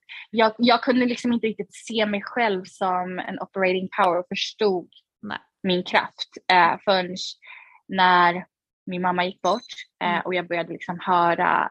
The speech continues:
Speaker 2: en röst som
Speaker 1: Mm.
Speaker 2: sa förlåtelse. Och då började jag förstå att det, det, det är bigger than this. Och sen så var det liksom runt hennes bortgång, eller transition ska jag säga.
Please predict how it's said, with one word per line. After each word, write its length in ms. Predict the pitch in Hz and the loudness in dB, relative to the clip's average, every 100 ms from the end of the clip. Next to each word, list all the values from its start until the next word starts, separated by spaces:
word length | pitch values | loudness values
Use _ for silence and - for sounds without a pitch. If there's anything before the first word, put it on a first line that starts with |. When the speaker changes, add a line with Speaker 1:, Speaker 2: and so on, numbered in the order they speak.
| - | -4
Speaker 2:
en 200 | 175 175 | -6 -2
röst 540 | 196 262 - - - _ - _ _ _ | 0 0 -2 -14 -16 _ -20 _ _ _
som 120 | - | -6
Speaker 1:
Mm. 60 | 202 | -2
Speaker 2:
sa 220 | 202 175 | 0 0
förlåtelse. 1080 | - 202 247 254 - 254 247 - - 240 247 _ _ _ _ _ _ _ - - | 2 4 4 2 2 2 0 -4 2 4 4 _ _ _ _ _ _ _ -8 2
Och 60 | |
då 120 | 233 214 | 4 6
började 240 | 208 202 | 6 6
jag 100 | 185 | 2
förstå 360 | 196 - 196 170 | 0 -2 0 0
att 140 | 180 | 0
det, 120 | 185 190 | -4 -4
det, 200 | 190 170 185 | -6 -4 0
det 60 | |
är 60 | 185 185 | 0 4
bigger 340 | 180 175 170 | 2 4 2
than 280 | - - - | 2 -2 -2
this. 200 | - 180 | -4 -4
Och 80 | 180 | -6
sen 140 | 180 | -4
så 100 | 185 | 0
var 200 | 175 175 | 2 2
det 60 | 175 | 2
liksom 440 | 180 - 135 - | -2 -2 -4 -2
runt 300 | 185 190 180 | -2 -2 -4
hennes 300 | 175 170 170 _ _ _ _ _ _ _ 180 | -10 -10 -16 _ _ _ _ _ _ _ -2
bortgång, 520 | 175 - - 175 170 | -2 -4 2 4 4
eller 140 | 175 | 0
transition 640 | 175 170 - 180 - 143 - | 2 -4 0 -2 0 -2 -2
ska 140 | - | -4
jag 100 | - | -2
säga. 320 | - - 156 | 0 2 0